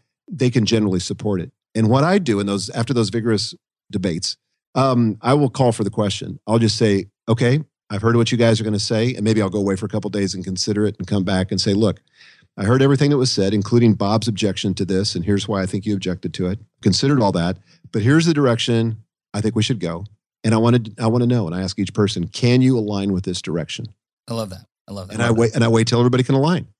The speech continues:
Speaker 1: And, you know, I'm, used to have a guy on my team, uh, Thomas Nelson, Jim, who he might say, "Well, I don't agree with it, but I'm totally on board. I'm aligned with it." Now, what happens then is when they walk out of that meeting room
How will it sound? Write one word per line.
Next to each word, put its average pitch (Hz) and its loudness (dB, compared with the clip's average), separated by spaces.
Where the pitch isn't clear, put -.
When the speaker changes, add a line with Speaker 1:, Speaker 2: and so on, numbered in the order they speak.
Speaker 1:
And, 101 2
you 110 -2
know, 104 2
I'm, 101 0
used 107 0
to 120 2
have 110 4
a 110 0
guy 113 2
on 117 2
my 110 2
team, 120 2
uh, 104 0
Thomas 113 0
Nelson, 113 2
Jim, 92 0
who 123 2
he 120 2
might 117 2
say, 107 2
"Well, 143 0
I 113 -6
don't 156 4
agree 165 2
with 180 -2
it, 175 -6
but 117 -2
I'm 104 0
totally 107 0
on 95 -4
board. 73 -10
I'm 101 -4
aligned 92 -6
with - -14
it." - -16
Now, 127 2
what 156 4
happens 160 0
then 98 -4
is 95 -6
when 113 -2
they 127 2
walk 135 0
out 127 0
of 113 -4
that 92 -4
meeting 113 0
room 85 -10